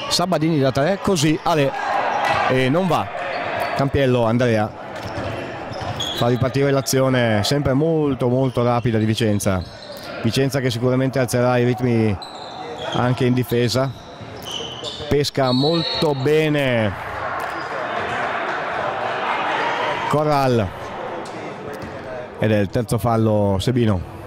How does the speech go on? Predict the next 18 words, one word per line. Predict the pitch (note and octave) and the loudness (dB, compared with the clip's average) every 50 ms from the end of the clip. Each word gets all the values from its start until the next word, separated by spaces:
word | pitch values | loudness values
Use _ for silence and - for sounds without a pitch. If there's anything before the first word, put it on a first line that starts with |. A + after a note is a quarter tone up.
| - - - - - - - - - - - - - - - - - - - - - - - - - - - - - - - - - - - - - - - - | -12 -10 -10 -12 -12 -12 -10 -10 -10 -12 -12 -14 -14 -14 -14 -14 -14 -16 -14 -14 -14 -12 -12 -12 -12 -14 -12 -12 -12 -12 -12 -12 -12 -12 -12 -14 -14 -14 -12 -6
Terzo | - G#2+ G#2 G2 - G2+ | -2 0 0 2 0 0
fallo | F#2 G#2+ G2+ G2 G2+ | 0 2 2 2 2
sebino. | F#2+ G#2 G2 F#2 F#2 E2+ D#2 D2+ - - - - - - - - - - - - - - - - - - - - - - - - - - - - - - - - - - - - - | 2 2 0 2 2 0 0 -2 -6 -10 -14 -14 -14 -16 -16 -16 -18 -18 -18 -18 -18 -18 -18 -18 -20 -20 -20 -20 -18 -18 -18 -18 -16 -16 -14 -14 -14 -14 -14 -16 -14 -14 -14 -6 -4
Corral | - G2 G#2 A2 A2 A2+ | -2 0 2 2 2 2
va | G#2 A2+ A2 | 2 2 4
in | A2+ A2+ | 4 4
lunetta | A#2 A#2 A#2+ A#2+ B2 B2 A#2 - A#2+ A2+ | 4 4 4 4 2 2 0 0 0 0
per | A2+ G#2+ G2 | 2 0 0
sbloccare | F2+ F#2 G#2+ A2 G2+ - - B2 B2 B2 | 0 2 2 0 2 2 2 2 2 4
il | B2 | 4
risultato, | A#2+ B2 A2 A#2 A#2+ A2+ A#2+ B2 A#2+ A#2+ - B2+ C3 A#2+ - - - - - - - - - - - - - - - - - | 2 2 2 2 0 0 0 0 0 0 0 -2 -2 -4 -6 -12 -16 -16 -16 -16 -14 -14 -14 -14 -16 -16 -18 -18 -18 -10 -4
togliersi | - A2 A2 A2+ A2 A2 G#2+ G2+ - - G#2 G#2+ G#2 | 0 0 2 2 2 2 2 2 2 0 2 2 2
dal | G2 G2+ F#2+ F#2 F#2+ F#2 F#2 F2+ F2+ F2 E2+ E2+ E2+ F#2 | 2 2 2 2 2 2 2 2 2 2 0 0 0 0
zero, | F#2+ A#2 B2 A2 G2+ G#2+ A2 - - - - - - - - - - - - - - - - - | 2 2 2 2 0 -2 -4 -6 -10 -16 -18 -18 -18 -20 -20 -18 -18 -18 -18 -18 -20 -20 -14 -6
dalla | - G2 F#2+ F2+ E2+ E2 D#2 D2+ | -4 -2 0 2 0 0 0 -2
farina. | D#2+ - C3 C#3+ C#3+ C3 A#2+ A#2 - - - - - - - - - - - - | -2 -2 0 2 2 2 2 0 -2 -6 -12 -14 -14 -12 -12 -10 -10 -8 -4 -2
Eccola | - C#3+ D3 - - D3 C#3+ C#3 | 0 0 0 0 0 0 0 0
qua, | - C3+ C3+ - | 0 0 -2 -2